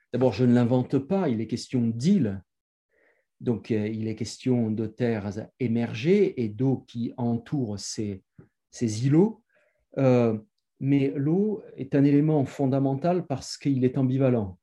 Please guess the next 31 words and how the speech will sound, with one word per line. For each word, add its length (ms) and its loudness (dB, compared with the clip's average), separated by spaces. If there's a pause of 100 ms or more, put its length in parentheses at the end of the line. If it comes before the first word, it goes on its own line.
(140)
C'est 220 -8
un 100 2
élément 300 2
à 40 0
la 80 0
fois 240 -2
de 120 -2
coupure, 760 0 (680)
de 60 -8
séparation, 840 -4 (640)
et 100 -2
c'est 480 -4
l'élément 420 2
du 120 -4
transport. 680 -6 (1080)
L'enfant 400 0
est 60 -2
sauvé 440 0
parce 260 -12
qu'on 140 -4
le 140 -2
pose 300 -6
dans 100 -6
son 180 -6
berceau 380 -6
qui 140 -10
le 100 -8
conduit 560 -2 (260)
jusqu'à 300 -6
la 120 -2
grève, 520 -4